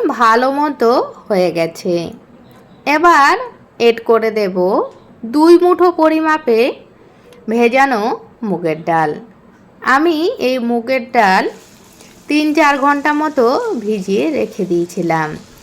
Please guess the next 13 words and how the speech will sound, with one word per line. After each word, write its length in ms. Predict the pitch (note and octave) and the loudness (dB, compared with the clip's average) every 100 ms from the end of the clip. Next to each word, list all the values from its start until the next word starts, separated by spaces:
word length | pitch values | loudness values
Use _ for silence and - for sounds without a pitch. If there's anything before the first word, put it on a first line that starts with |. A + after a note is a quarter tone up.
| - - | -20 -8
সেটাই 420 | C4 B3+ A#3 A#3+ G#4+ - - | -6 0 0 0 -2 -8 -2
দিয়ে 200 | F#3+ E3+ | -2 -2
দিলাম। 320 | D#3+ D#3+ D3+ D#3+ - - - - - _ _ _ | -2 -2 -4 -8 -16 -20 -20 -20 -20 _ _ _
বন্ধুরা, 640 | A3+ C4+ C#4 C#4+ E4+ F4 A#3+ A#3+ G#4+ - - G#3+ A#3 | -2 2 2 2 2 4 2 2 -2 -8 -10 -2 0
আমি 180 | C#4+ F4 F#4 | 2 2 2
এখানে 280 | F4+ F#4+ F4 D#4+ | 2 0 2 2
ভেজানো 360 | C#4+ C#4 D4+ D4 | 2 2 0 -2
মুগের 320 | C#4+ C#4 C#4 B3 | -2 -2 -2 0
ডাল 140 | C4+ C4 A#3+ | 0 0 2
ব্যবহার 380 | A#3 A#3 B3 A#3+ A#3 | 2 2 0 0 0
করেছি, 380 | G#3+ G3 G3 A3 A4+ - G#3+ | 0 -2 -4 -4 -4 -6 -2
আপনারা 380 | A3 A3+ A#3 A#3 A#3 | -2 0 2 2 0
চাইলে 420 | B3 A#3+ G#3 | 2 0 2